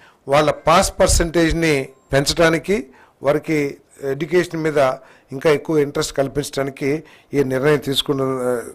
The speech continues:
జరిగిందని చెప్పేసి మనం చేస్తాను. అదేవిధంగా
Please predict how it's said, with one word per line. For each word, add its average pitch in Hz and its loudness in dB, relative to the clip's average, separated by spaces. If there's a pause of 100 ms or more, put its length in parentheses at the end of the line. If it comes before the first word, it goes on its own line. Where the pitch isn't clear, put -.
(140)
జరిగిందని 127 -4
చెప్పేసి 120 -8
మనం 117 -8
చేస్తాను. 104 -12 (640)
అదేవిధంగా 170 4